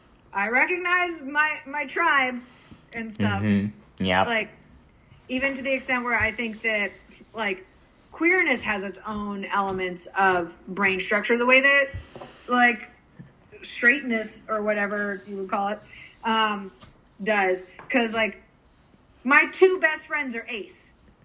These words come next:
Speaker 1: Like, there's just something about ace people that I freaking dig. I've even written, like, a love song to ace people, and, like, there's just, and then there's, like, memes about the chaotic bisexual friend,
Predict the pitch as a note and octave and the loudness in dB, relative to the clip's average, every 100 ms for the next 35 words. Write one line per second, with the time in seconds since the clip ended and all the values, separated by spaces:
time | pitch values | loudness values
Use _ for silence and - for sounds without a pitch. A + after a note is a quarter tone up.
0 | - A#3 A3 - - A#3+ A#3+ B3 - C4+ | -12 -6 -6 -8 -12 -8 -8 -6 0 0
1 | C#4 F4+ F#4+ G4 C#4+ C#4+ - D#4 C#4+ C#4+ | 0 2 2 4 0 -6 -12 -10 -8 -2
2 | C#4 C#4 - - - A3+ A3 F#3+ - _ | -2 -2 -6 -20 -6 0 0 -2 -10 _
3 | _ _ _ - G4+ F#4+ E4 C4 G#3 A#3+ | _ _ _ -2 0 2 0 0 0 0
4 | G3 F#3 - - A3 A#3 C4 A#3+ B3+ C4 | -2 -8 -14 -10 -6 -4 -2 0 0 0
5 | A#3 G#3 G3 A3+ C#4+ C#4 D4+ C#4 C#4 C4+ | -4 -4 -2 2 2 2 0 0 0 0
6 | C4 C4 - C4+ C4 C4 B3+ B3+ - - | 0 0 -4 -4 0 2 2 -2 -12 -20
7 | - A#3 A3+ A3 G#3+ - - A#3+ A3 G3 | -4 0 0 0 -4 -12 -8 0 0 0
8 | - - _ - A#3 B3+ A#3+ G#3 A#3+ - | -6 -20 _ 2 6 6 4 -2 -4 -6
9 | G3+ - - _ _ - A#3 A#3+ B3 B3 | -10 -12 -16 _ _ 2 4 6 4 0
10 | A#3+ A#3+ A#3+ A3+ - - _ _ _ - | 0 2 2 0 -6 -16 _ _ _ -6
11 | A#3 A3 G#3 - - _ _ _ _ _ | -2 -2 -2 -16 -20 _ _ _ _ _
12 | - A3+ B3 C#4+ D4+ C4+ B3+ B3+ A#3+ - | -10 -2 0 0 -2 2 6 6 4 -4
13 | A#3 A3+ A3+ A#3+ G#3 G#3+ G#3 G#3+ G3+ - | 0 4 4 2 -2 -2 0 -2 -2 -4
14 | G3+ F3+ G3 - | -8 -10 -12 -14